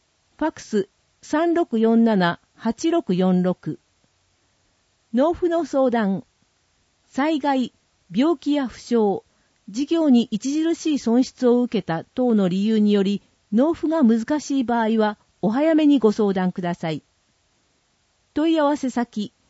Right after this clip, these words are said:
納税課徴収第一第二係。電話、三六四七四一五三。ファックス、三六四七八六四六。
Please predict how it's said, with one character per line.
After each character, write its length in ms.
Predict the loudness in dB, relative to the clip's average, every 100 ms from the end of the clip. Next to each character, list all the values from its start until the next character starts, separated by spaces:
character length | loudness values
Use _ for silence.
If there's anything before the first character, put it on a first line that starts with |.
| _ _ _ 2
納 260 | 2 4 0
税 220 | -2 -4
課 280 | -4 -4 -6 _
徴 240 | 0 0
収 380 | 0 -2 -2 -2
第 360 | -2 0 2 0
一 300 | -2 -4 0
第 240 | 0 4
二 120 | 4 4
係。 480 | 2 -2 -4 -6 -10 _ _ _ _ _ _ _ _ _
電 300 | 0 4 4
話、 240 | 2 -2 -8 _ _
三 320 | -6 -4 -2
六 240 | -2 -2 0
四 280 | 2 4 4
七 360 | 2 0 -2 _
四 280 | 0 2 2
一 260 | -2 -4 -4
五 220 | -2 -2
三。 360 | -4 -4 -4 -8 _ _ _ _ _ _ _
フ 80 | -4
ァ 20 |
ッ 20 | -4
ク 80 |
ス、 300 | -10 -6 -6 -8 _ -18
三 340 | -2 0 0
六 260 | -2 -2 -2
四 260 | 2 4
七 360 | 4 2 0 -4 _ _
八 360 | -8 -6 -4
六 260 | -4 -4 -4
四 300 | -2 0 0
六。 360 | -2 -6 -12